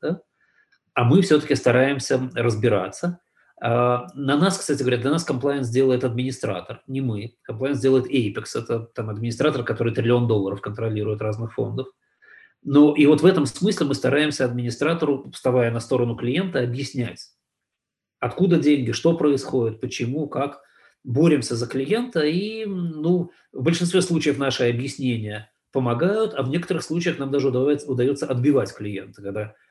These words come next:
администратор говорит: «О, что это та-?» Мы, мы начинаем объяснять, что не, ребят, это не «ой», это совершенно нормально, это вот так работает.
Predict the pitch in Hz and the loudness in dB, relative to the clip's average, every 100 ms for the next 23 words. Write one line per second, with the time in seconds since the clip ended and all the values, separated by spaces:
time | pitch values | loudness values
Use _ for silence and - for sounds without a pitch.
0 | _ - 113 120 139 147 127 120 123 120 | _ -6 -4 -2 0 0 2 4 4 4
1 | 135 175 175 156 127 - 127 110 113 - | 6 8 8 8 6 2 -2 -2 -4 -12
2 | - _ - 123 151 139 127 131 139 127 | -16 _ -8 -4 -4 -4 -6 -6 -6 -4
3 | 131 135 131 110 95 127 117 101 95 131 | -2 -2 -6 -8 -6 -4 -4 -4 -8 -8
4 | 139 131 123 180 202 120 117 113 - 123 | -6 -2 2 4 4 2 -8 -16 -12 -8
5 | 117 117 127 180 175 135 117 113 - 117 | -6 -4 -2 0 0 -4 -8 -8 -6 -6
6 | 117 110 147 175 156 143 | -6 -4 -4 -4 -4 -6